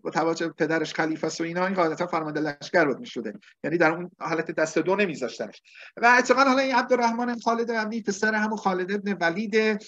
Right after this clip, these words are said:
که تو شهر حمص خیلی پاپولار هم هست و به نظر میاد معاویه اینو مسموم می‌کنه، چون به عنوان رقیبی برای یزید از این می‌ترسید.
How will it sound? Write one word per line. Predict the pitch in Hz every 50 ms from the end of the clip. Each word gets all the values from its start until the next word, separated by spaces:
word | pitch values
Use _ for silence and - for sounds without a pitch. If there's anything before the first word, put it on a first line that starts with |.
| - - - _ _ _ _
که | - 190
تو | - 190
شهر | - - 202 214 226 226
حمص | 202 196 214 208 208 -
خیلی | - 208 208 220 208
پاپولار | - - 170 160 - - 170 170 185 202 208
هم | 214 208 202
هست | 208 196 196 190 190 -
و | 190 170
به | - 175 - - -
نظر | 180 180 180 - 220 233
میاد | 247 240 226 214 196
معاویه | 185 180 180 180 196
اینو | 208 220 220
مسموم | 196 165 151 151 - - - 202 208 208
می‌کنه، | 202 185 - - 175 156 160 151 135 131 - _ - - - _
چون | - 202 202
به | 190 185
عنوان | 180 180 175 180 190 202 214
رقیبی | 220 208 180 170 165 165 180 196 202 214
برای | 185 170 170 165 156 151 156
یزید | 160 151 147 185 196 190
از | 160 160 151
این | 175 185
می‌ترسید. | 180 180 160 156 131 110 - - - -